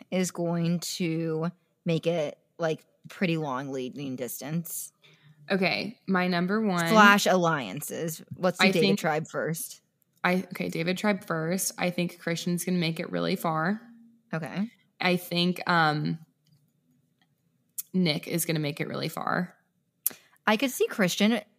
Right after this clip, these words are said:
Speaker 1: maybe even winning.
Speaker 2: Mm-hmm.
Speaker 1: Because
Speaker 2: I
Speaker 1: he's
Speaker 2: see
Speaker 1: so
Speaker 2: Christian,
Speaker 1: intelligent.
Speaker 2: and he's so charming. I think Christian and Gabby are gonna work together 'cause they're nerdy. I think we already see that early on. Um, have you gotten to the point where Christian and, m-,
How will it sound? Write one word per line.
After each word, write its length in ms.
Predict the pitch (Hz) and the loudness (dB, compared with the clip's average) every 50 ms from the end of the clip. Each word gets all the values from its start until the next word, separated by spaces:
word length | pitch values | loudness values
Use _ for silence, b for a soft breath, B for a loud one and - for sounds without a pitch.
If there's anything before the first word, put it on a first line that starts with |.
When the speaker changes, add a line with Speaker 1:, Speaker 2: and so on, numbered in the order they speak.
| _ | _
Speaker 1:
maybe 440 | - 180 175 160 156 151 151 147 220 | -4 -2 0 0 2 2 2 2 2
even 360 | 247 240 233 190 208 202 170 | 2 2 2 2 2 2 0
winning. 480 | 143 143 139 110 143 180 214 220 196 - _ _ _ _ _ _ _ _ _ _ _ - | 0 -2 -4 -2 0 2 2 2 0 -4 _ _ _ _ _ _ _ _ _ _ _ 0
Speaker 2:
Mm-hmm. 400 | 196 175 170 165 160 156 151 160 165 160 - _ _ _ - | 2 2 4 2 2 0 0 -2 -4 -6 -12 _ _ _ 0
Speaker 1:
Because 200 | 208 208 202 180 | 2 4 6 6
Speaker 2:
I 20 | |
Speaker 1:
he's 120 | 190 190 | 6 6
Speaker 2:
see 140 | - 269 277 | 6 6 6
Speaker 1:
so 140 | 185 170 165 | 6 6 6
Speaker 2:
Christian, 100 | 180 185 | 6 4
Speaker 1:
intelligent. 760 | 185 185 165 151 160 - 226 226 233 - - 247 247 254 - _ _ _ _ _ - | 4 4 4 4 4 4 4 6 6 6 6 6 4 2 -2 _ _ _ _ _ 4
Speaker 2:
and 80 | 220 | 4
he's 180 | 247 254 233 - | 6 6 6 4
so 140 | - 214 208 | 4 2 2
charming. 400 | - 196 165 165 165 170 180 - | 2 2 2 2 2 2 0 0
I 100 | - 196 | 0 2
think 240 | - 247 233 240 - | 2 2 2 2 0
Christian 400 | - - 190 190 - - 233 240 | 0 0 0 2 2 4 4 6
and 140 | 254 254 | 6 6
Gabby 320 | - 185 170 170 165 180 175 | 6 6 4 4 4 4 2
are 20 | 170 | 2
gonna 140 | 180 180 170 | 2 2 2
work 160 | 170 170 170 | 0 0 -2
together 280 | - - 175 170 170 165 | -4 -4 -2 -2 -2 -2
'cause 140 | - 175 | -2 -2
they're 140 | 175 185 185 | 0 0 2
nerdy. 340 | 185 170 156 151 156 151 165 | 2 2 0 0 -2 -2 -2
I 60 | 170 | -2
think 160 | 165 170 165 | -2 -2 -2
we 100 | 165 160 | -2 0
already 200 | 165 160 160 160 | 0 0 0 0
see 180 | 160 - 165 160 | 0 -2 -2 0
that 260 | 156 151 156 151 - | 2 2 2 2 2
early 240 | - 160 160 160 156 | 0 0 0 0 0
on. 380 | 147 151 156 151 160 190 196 - _ _ _ _ _ _ B B B B B B B _ _ _ _ _ _ _ - | 0 0 0 0 2 0 0 -2 _ _ _ _ _ _ B B B B B B B _ _ _ _ _ _ _ 0
Um, 520 | 190 185 180 180 175 180 175 175 170 - - _ _ _ _ _ _ _ - | 0 2 2 2 2 2 0 0 -2 -6 -8 _ _ _ _ _ _ _ -6
have 140 | 185 185 180 | -4 -2 -2
you 60 | 190 | 0
gotten 180 | 185 180 170 180 | 0 0 0 0
to 80 | - - | -2 -4
the 80 | 190 | -4
point 280 | 180 - 170 165 160 - | -4 -2 -2 -2 -2 -2
where 140 | 170 175 170 | -4 -4 -4
Christian 600 | - - 165 165 165 - 170 165 165 165 170 165 | -4 -6 -6 -6 -4 -4 -2 0 2 2 0 0
and, 640 | - - 160 156 151 151 151 156 156 160 - - - _ _ _ _ _ _ _ _ _ _ _ _ _ _ _ _ _ _ - | 0 -2 0 0 0 0 0 -2 -2 -4 -4 -6 -10 _ _ _ _ _ _ _ _ _ _ _ _ _ _ _ _ _ _ -2
m-, 200 | 196 135 92 - | 0 0 0 -2